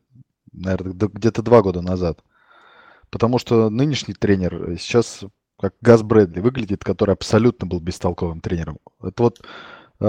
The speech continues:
опять-таки, да, знаешь, как та ситуация, например, с Джимом Шварцем. Он был, ну, плохим главным тренером в Детройте, но он гениальный координатор защиты. Ну, лично я считаю так, потому что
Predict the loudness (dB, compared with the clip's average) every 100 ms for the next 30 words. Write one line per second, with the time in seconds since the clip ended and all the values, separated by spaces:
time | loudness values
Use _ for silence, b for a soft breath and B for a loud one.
0 | 4 8 6 6 -6 4 6 8 6 0
1 | 0 -2 0 6 6 6 8 8 8 2
2 | 4 2 2 0 0 0 4 4 4 -2
3 | -14 -18 _ _ _ -6 -4 4 4 4
4 | 0 _ -4 0 0 0 6 6 6 4
5 | 2 2 0 -2 -2 -2 -2 -6 -8 -10
6 | -6 -6 -8 -12 -20 -8 -2 -2 -2 -2
7 | 2 4 4 2 0 0 -2 -4 -2 -2
8 | -2 -4 -6 -12 -18 b b b _ -2
9 | -2 -2 0 2 0 -6 -10 -12 -14 -12
10 | -6 -6 -6 -12